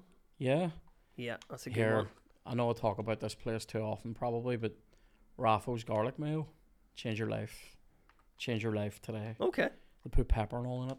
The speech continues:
Speaker 1: It's fucking very dirty.
Speaker 2: Do you ever get that where you go somewhere fancy and they try and call it aioli?
Speaker 1: Yeah, it's fucking garlic
Speaker 2: Right,
Speaker 1: mayo.
Speaker 2: it's garlic
Speaker 1: Yeah.
Speaker 2: mayonnaise, lads. Quit the, quit the messing about here.
Speaker 1: Worst condiment ever.
Speaker 2: Hoof it.
Speaker 1: And I, I, I, I won't talk about where it was, but it's a hotel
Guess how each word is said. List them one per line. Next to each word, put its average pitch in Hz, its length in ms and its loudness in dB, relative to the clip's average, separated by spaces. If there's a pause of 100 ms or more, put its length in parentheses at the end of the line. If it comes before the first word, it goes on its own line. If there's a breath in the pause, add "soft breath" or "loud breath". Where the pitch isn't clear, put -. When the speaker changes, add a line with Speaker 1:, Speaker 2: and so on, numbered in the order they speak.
Speaker 1:
It's - 100 -18
fucking 120 440 -10
very 117 240 -2
dirty. 120 340 -8 (360)
Speaker 2:
Do - 100 2
you 156 60 4
ever 156 80 8
get 147 160 4
that 139 160 6
where 135 180 4
you 131 200 0
go 139 120 2
somewhere 131 260 -2
fancy 131 280 -2
and 139 80 0
they 131 40 -2
try 120 180 -2
and 120 80 -4
call 127 180 0
it 120 120 -2
aioli? 127 300 0 (540)
Speaker 1:
Yeah, 110 260 6 (100)
it's 123 160 -4
fucking 113 320 -2
garlic 107 340 0
Speaker 2:
Right, 131 100 0
Speaker 1:
mayo. 110 80 -2
Speaker 2:
it's 131 100 -2
garlic 143 240 2
Speaker 1:
Yeah. 110 60 2
Speaker 2:
mayonnaise, 127 280 0
lads. 131 180 -2
Quit - 180 -2
the, 143 140 -6
quit 151 180 -4
the - 80 -6
messing 151 220 -6
about 110 160 -4
here. 135 120 -6 (880)
Speaker 1:
Worst 135 420 6
condiment 143 460 6
ever. 131 220 6
Speaker 2:
Hoof 143 80 10
it. - 60 6 (360)
Speaker 1:
And 135 140 2
I, 123 80 8
I, 127 240 6
I, 127 160 6
I 127 300 4
won't 135 260 4
talk 113 240 6
about 110 200 6
where 107 140 6
it 110 60 2
was, 107 300 2
but 117 140 -2
it's 113 140 -2
a 123 40 0
hotel 110 640 0